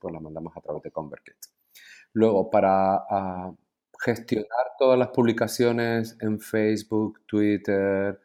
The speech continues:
LinkedIn, todo esto, usamos Buffer.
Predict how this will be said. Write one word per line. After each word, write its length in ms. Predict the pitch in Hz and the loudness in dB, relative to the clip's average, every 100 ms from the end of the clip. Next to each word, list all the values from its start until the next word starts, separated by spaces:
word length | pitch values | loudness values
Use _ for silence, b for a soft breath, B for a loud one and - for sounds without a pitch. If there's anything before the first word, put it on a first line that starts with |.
| _ _ _ | _ _ _
LinkedIn, 1040 | 92 95 98 98 101 101 98 95 98 95 - | 0 0 0 -2 -2 0 0 -2 -2 -6 -6
todo 220 | 104 110 | -4 -2
esto, 420 | 123 - 156 165 b b b - | -4 -4 -4 -6 b b b -10
usamos 340 | 104 101 101 | -6 -2 -2
Buffer. 580 | 95 113 - 180 202 - | 2 0 2 0 -2 -12